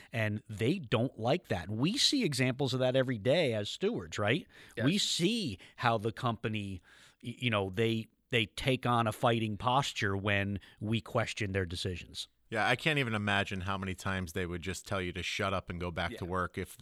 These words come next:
Speaker 3: if you weren't legally required to bargain.
Speaker 2: Let, let's
Speaker 1: Oh, yeah.
Speaker 2: face it, a, a workplace shouldn't be a complete dictatorship. The workers should have some say over what goes on.
Speaker 1: Yeah. So,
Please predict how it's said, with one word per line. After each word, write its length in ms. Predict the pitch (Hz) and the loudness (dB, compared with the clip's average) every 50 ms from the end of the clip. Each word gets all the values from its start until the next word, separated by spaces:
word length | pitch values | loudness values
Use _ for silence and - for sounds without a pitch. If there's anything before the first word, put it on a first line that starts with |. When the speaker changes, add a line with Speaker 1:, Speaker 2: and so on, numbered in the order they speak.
| - _ - | -16 _ -6
Speaker 3:
if 260 | 117 107 - - - | -6 -4 -6 -6 -6
you 140 | 110 107 107 | -4 -4 -2
weren't 360 | 107 123 123 113 - - 107 | 0 0 0 0 0 -2 -2
legally 360 | 110 123 120 117 110 110 107 | -2 0 0 0 -2 -2 -2
required 580 | 98 95 92 - - 104 95 90 92 90 85 - | -2 -2 -6 -6 -4 -4 -4 -4 -4 -6 -8 -10
to 60 | 82 | -8
bargain. 460 | 76 85 82 80 73 73 73 69 69 - _ _ _ _ - - | -6 -6 -6 -6 -8 -10 -12 -14 -16 -18 _ _ _ _ -2 0
Speaker 2:
Let, 160 | 151 156 - | 0 2 4
let's 220 | 180 180 175 190 - | 6 6 6 6 6
Speaker 1:
Oh, 40 | |
yeah. 20 | - | 8
Speaker 2:
face 300 | 165 139 120 - - - | 8 8 8 6 2 -2
it, 80 | - - 127 | -2 0 2
a, 260 | 135 139 - - 156 | 2 2 4 4 6
a 40 | 156 | 6
workplace 540 | 160 180 165 - - - 156 156 139 131 | 8 6 6 4 2 2 4 6 6 6
shouldn't 320 | - - - 135 110 123 120 | 6 2 0 0 0 0 0
be 100 | 131 123 | 0 0
a 60 | 110 | 0
complete 480 | - 127 110 - - - 135 123 92 95 | 0 -2 -4 -4 -2 -2 -2 -2 -2 -4
dictatorship. 800 | - - - - - 110 117 120 117 113 - - 117 - - - - - | -8 -10 -8 -4 -4 -2 -2 -4 -6 -8 -8 -8 -8 -8 -10 -12 -10 -4
The 100 | 120 127 | -2 2
workers 360 | 131 160 175 170 - 156 135 | 4 4 4 4 4 2 2
should 160 | - 139 120 - 135 | 2 0 0 4 8
have 260 | 131 127 127 117 113 | 8 8 8 8 4
some 240 | - - 123 117 107 | 2 -2 -2 -2 -2
say 340 | - - 120 117 113 113 - - | -4 -2 -2 -2 -2 -2 -2 -4
over 260 | 117 113 110 117 110 | -4 -4 -4 -6 -6
what 200 | 110 110 107 - | -6 -8 -6 -6
goes 260 | 117 113 113 120 - | -6 -6 -6 -6 -6
on. 300 | 110 104 - - - 104 - _ - | -6 -8 -8 -10 -14 -18 -20 _ -8
Speaker 1:
Yeah. 140 | 110 160 151 - _ _ _ _ _ - | -6 -6 -6 -8 _ _ _ _ _ -8
So, 420 | - - 156 139 135 135 135 - | 2 4 6 6 8 6 4 2